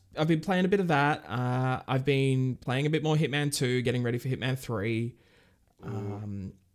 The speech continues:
Speaker 1: I've
Speaker 2: It's getting
Speaker 1: got
Speaker 2: so close now.
Speaker 1: Yeah, it is, like, whew, so close. Next week, can't wait. Um, and then w-, just mentioning here, we launched a new podcast on the network yesterday.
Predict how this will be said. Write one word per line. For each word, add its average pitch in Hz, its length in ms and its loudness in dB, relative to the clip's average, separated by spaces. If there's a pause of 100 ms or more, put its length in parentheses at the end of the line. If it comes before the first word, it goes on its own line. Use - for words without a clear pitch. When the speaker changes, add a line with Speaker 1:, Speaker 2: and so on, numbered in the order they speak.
(140)
Speaker 1:
I've - 80 -6
Speaker 2:
It's - 60 -10
getting 143 160 4
Speaker 1:
got - 80 0
Speaker 2:
so 135 100 2
close 147 340 4
now. 131 340 8 (180)
Speaker 1:
Yeah, 147 500 8
it 117 160 4
is, 131 300 4
like, 123 240 0
whew, 147 320 2
so - 360 -2
close. 104 300 -4
Next 120 220 -6
week, 113 240 -4
can't 117 200 -6
wait. 104 360 -6 (500)
Um, 127 600 0
and 151 120 4
then 170 280 4 (120)
w-, 156 300 -4
just 170 300 0
mentioning 180 440 2
here, 151 460 6
we 139 140 4
launched 143 320 2
a 127 140 2
new 147 240 4
podcast 135 680 0
on 123 160 -2
the 120 60 0
network 123 600 -2
yesterday. 131 680 -2